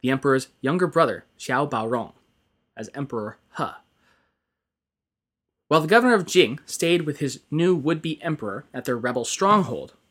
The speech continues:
Xiao Yan took his own army to besiege the capital of southern Qi and depose the old emperor. He arrived outside Nanjing, which you might recall was wall-less at this time, in late fall or early winter of five oh one,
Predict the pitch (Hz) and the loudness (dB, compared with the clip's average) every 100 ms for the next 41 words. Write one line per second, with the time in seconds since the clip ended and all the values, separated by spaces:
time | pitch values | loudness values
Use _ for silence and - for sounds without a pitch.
0 | _ _ _ _ _ _ - 160 165 135 | _ _ _ _ _ _ 0 2 4 2
1 | 143 _ - 226 226 208 240 - 123 107 | -4 _ -2 0 0 0 0 0 -4 -4
2 | - - - 135 117 - - 135 - 143 | -8 -6 -4 -4 -6 -10 0 0 0 -4
3 | 135 - 127 107 - 165 180 - - 139 | -4 -6 -8 -8 -4 -2 -2 -4 -8 -6
4 | 160 - 123 123 165 190 156 110 95 101 | -4 -2 -2 -2 0 2 0 -2 -10 -14
5 | - _ _ _ _ _ _ _ _ _ | -18 _ _ _ _ _ _ _ _ _
6 | _ - 208 226 254 180 185 185 156 143 | _ 4 6 8 6 4 0 4 4 2
7 | 123 156 196 208 - _ - 117 - 113 | 0 2 2 0 -4 _ -8 -6 -6 -6
8 | 113 127 - 104 - 165 127 127 113 - | -2 -2 -2 -8 -2 0 0 -2 -6 -8
9 | - 120 170 127 92 - - 107 104 - | -8 0 2 0 -2 -8 -8 -12 -12 -12
10 | - 214 98 123 _ _ _ _ _ _ | -2 0 0 -8 _ _ _ _ _ _
11 | _ - 127 151 226 180 160 160 135 - | _ -8 0 0 2 2 2 2 -2 0
12 | 175 214 147 147 143 127 135 123 151 147 | 0 2 0 0 0 0 0 0 2 0
13 | 98 69 | -2 -12